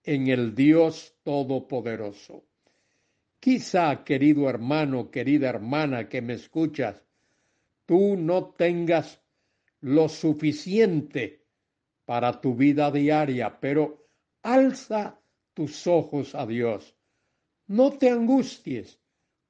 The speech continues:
pon tu confianza en el Todopoderoso. El hermano que es de humilde condición, gloríese en su exaltación. Un día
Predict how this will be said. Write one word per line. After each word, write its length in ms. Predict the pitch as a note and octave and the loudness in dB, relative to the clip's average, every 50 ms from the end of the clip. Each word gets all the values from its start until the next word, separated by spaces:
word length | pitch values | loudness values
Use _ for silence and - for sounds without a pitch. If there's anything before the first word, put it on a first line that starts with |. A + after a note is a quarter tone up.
| _ - | _ 0
pon 460 | D#3+ E3+ G3 G3+ G3 G3 F#3+ D#3 - - | 2 4 4 4 2 -2 -8 -10 -6 -4
tu 200 | F3 D#3+ D3+ D3+ | -2 -2 -2 -2
confianza 1040 | - C3 B2 A2+ A2 G#2 - D3+ E3+ F3+ F3+ E3 D3 - - E3 D#3 C#3 - - _ _ _ _ _ _ _ _ _ | -4 -6 -6 -6 -8 -6 -4 -2 -2 -2 -2 -4 -6 -4 -2 -2 -2 -2 -4 -8 _ _ _ _ _ _ _ _ _
en 220 | - D#3 B2 A#2 A#2 | -6 -6 -4 -2 -2
el 320 | A2 G#2 G#2 G2+ G2+ _ | -4 -4 -4 -8 -10 _
Todopoderoso. 1120 | - D#3 C#3 C#3+ C3+ B2 C3 B2+ B2+ - B2+ A2+ A2+ A2 G2+ G2+ G2 G2 - - - - - _ _ _ _ _ _ _ _ _ _ _ _ _ | -2 0 0 0 2 0 -2 -4 -4 -4 -4 -4 -4 -4 -6 -6 -8 -10 -14 -20 -20 -20 -20 _ _ _ _ _ _ _ _ _ _ _ _ _
El 260 | _ - C3 B2 A#2+ A#2+ | _ -6 -4 -2 -2 -2
hermano 920 | A#2+ A2+ A2 G2+ G2+ G#2+ B2+ D#3 F3+ G#3 A3 G#3+ A3+ A3+ A3 A3 - _ _ _ _ _ _ _ _ _ | -2 -2 -2 -4 -4 -2 0 2 2 2 2 2 0 0 -2 -4 -10 _ _ _ _ _ _ _ _ _
que 320 | - C3+ C3+ D3 D#3+ E3+ | -4 -2 0 2 2 2
es 240 | F3 E3 - - B2+ | 0 -2 -6 -8 -4
de 160 | A#2+ D#3+ D#3+ | -2 0 2
humilde 1000 | D#3 D#3 D3 C3+ C#3 D3+ E3 F3 F3+ F3+ E3+ D#3+ D3+ D#3+ E3+ F3 F3 D#3+ D#3 - _ _ _ _ _ _ | 2 2 2 2 0 0 2 4 4 4 2 2 0 -2 -2 -2 -2 -4 -8 -14 _ _ _ _ _ _
condición, 1040 | - - C#3 D3+ D#3 D3+ D3+ D3 D3+ D3 D3+ - D#3+ D3 C#3+ C3+ A#2 G#2 G2 F#2+ _ _ _ _ _ _ _ _ _ _ | -4 -2 0 0 2 2 0 2 0 0 -2 -2 0 0 0 0 -2 -6 -10 -14 _ _ _ _ _ _ _ _ _ _
gloríese 1400 | - B2+ A2 G#2+ C#3 D3 D3 C#3+ C#3 C#3 C#3 D3 E3+ E3+ D#3+ D#3+ D#3 D3+ D3+ - - D#3+ D3+ D#3 - - _ _ | -20 -16 -6 0 2 2 4 4 2 2 2 4 4 4 4 4 2 0 -2 -4 -2 -2 -2 -2 -4 -8 _ _
en 300 | - D3+ C#3 C#3+ C#3 C3+ | -6 -4 -4 -4 -4 -6
su 260 | C3 - - C#3+ C3 C3 | -8 -8 -8 -6 -4 -4
exaltación. 1080 | B2+ B2+ - - C3+ B2+ A#2+ A2+ A2 - A#2 A2 G#2+ - C3 B2+ A2 A2 G#2+ - - _ _ _ _ _ _ _ _ _ _ _ _ _ _ _ _ | -6 -6 -8 -8 -6 -4 -4 -4 -6 -6 -6 -6 -6 -8 -10 -10 -10 -10 -12 -14 -20 _ _ _ _ _ _ _ _ _ _ _ _ _ _ _ _
Un 300 | - D#3 E3 E3+ E3 D#3 | 0 2 2 2 2 2
día 600 | D3+ E3 F3 F#3 F#3 F#3 F3+ F3 D#3+ - - _ | 4 4 4 4 2 2 2 0 -2 -4 -10 _